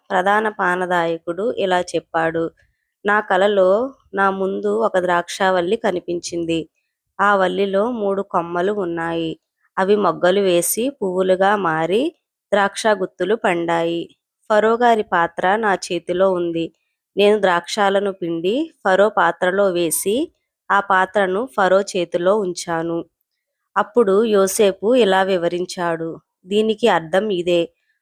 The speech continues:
ఆ మూడు కొమ్మలు మూడు రోజులు. మూడు రోజుల్లో ఫరో నీకు మళ్ళీ గౌరవం ఇస్తాడు. నీ పదవిని తిరిగి నీకు నియమిస్తాడు. నీవు మళ్ళీ ఫరో చేతిలో పాత్ర ఉంచుతావు. నీకు మేలు జరిగినప్పుడు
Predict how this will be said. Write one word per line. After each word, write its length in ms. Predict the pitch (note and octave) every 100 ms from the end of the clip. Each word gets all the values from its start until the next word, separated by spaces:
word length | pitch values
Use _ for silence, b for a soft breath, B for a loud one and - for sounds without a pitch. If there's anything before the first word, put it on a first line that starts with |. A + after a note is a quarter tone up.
| _
ఆ 140 | G3 G#3+
మూడు 320 | G#3 G3+ G#3+
కొమ్మలు 640 | A3+ G#3 F#3+ F#3+ G3 C#4
మూడు 360 | D#4 A3 F#3+ F#3
రోజులు. 600 | F3 E3+ E3 F#3 F3 E3+ - _ _ _ G#3
మూడు 240 | G#3+ A3+
రోజుల్లో 720 | G#3 F#3 F3+ G#3+ F#3 G3 B3
ఫరో 480 | D4+ - A3 F#3+ G#3+
నీకు 300 | A3+ G#3 G#3+
మళ్ళీ 400 | G3 E3 F3 G#3
గౌరవం 480 | G3 F3 E3+ F3 F#3
ఇస్తాడు. 680 | G#3 F3+ - E3+ E3 E3 E3+ _ _ _ _ -
నీ 120 | A3+
పదవిని 720 | A3 F3 G3+ G#3+ G3 A3+ C#4+
తిరిగి 300 | - G3 F#3+
నీకు 280 | A3 G#3 F#3
నియమిస్తాడు. 920 | A3 F#3 F3 F3 - F3+ F3 E3 F3 - _ _ _ _ G3+
నీవు 260 | A3 A3
మళ్ళీ 540 | A3 F#3 G3 G3+ G#3+ C#4
ఫరో 400 | - G#3+ G3+ A3+
చేతిలో 560 | - A3+ G3+ F#3 F#3+
పాత్ర 440 | G3+ F3+ E3+ - G3
ఉంచుతావు. 800 | G3 E3 - F3 E3+ E3 D#3+ - _ _ _ -
నీకు 240 | G#3+ A3
మేలు 340 | A3+ F#3+ F#3+ G#3
జరిగినప్పుడు 1000 | G#3 F#3 F3+ F3+ F3+ - E3+ F#3 A#3 C#4+